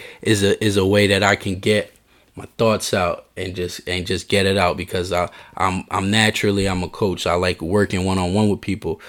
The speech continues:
So this, in, in this light, as a podcast, I could touch more people. I could touch more people with, with, with this, right? I could touch more people than working with people individually,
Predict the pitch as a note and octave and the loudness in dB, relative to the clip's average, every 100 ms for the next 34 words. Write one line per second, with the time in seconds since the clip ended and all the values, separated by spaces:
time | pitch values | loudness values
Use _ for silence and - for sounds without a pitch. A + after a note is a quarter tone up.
0 | - - G2+ F#2+ G2+ G#2+ - G2+ F#2+ - | -16 -4 0 2 6 6 4 -2 -4 -2
1 | G2 F#2 G#2+ - G2 A2+ G#2+ - - _ | -2 2 2 2 4 6 4 2 -10 _
2 | _ _ _ _ _ F#2+ F#2+ E2+ - A#2 | _ _ _ _ _ -2 -2 -2 2 6
3 | B2+ B2 G2+ F#2 F#2 - - - - - | 8 6 4 2 2 -2 -10 -20 -16 -6
4 | - - G#2 - G2+ G2+ - C#3+ - G2+ | -4 0 -2 -2 -2 -2 2 2 4 2
5 | F#2+ - _ _ _ _ _ _ _ _ | 0 -4 _ _ _ _ _ _ _ _
6 | _ _ F#2+ - A#2 B2+ - A2+ A#2 - | _ _ -2 -2 2 2 4 2 2 2
7 | A#2 A2+ G2+ F#2+ F2 F#2+ - F#2+ F#2 - | 0 2 2 2 2 -2 -2 -2 -4 -2
8 | F#2 - F2+ D#2 F2 F2+ F#2 A2 - G2+ | -6 -2 -4 -2 -2 0 0 -2 -2 -2
9 | G2+ G2+ - G#2 G2+ F#2+ F2 F#2+ - F2+ | -2 -2 0 -2 -2 -2 -2 -4 -2 -6
10 | F2 F#2+ - E2+ F2 D#2+ F#2 F#2 E2+ D#2+ | -4 -6 -4 -6 -6 -6 -4 -4 -4 -6
11 | E2+ | -8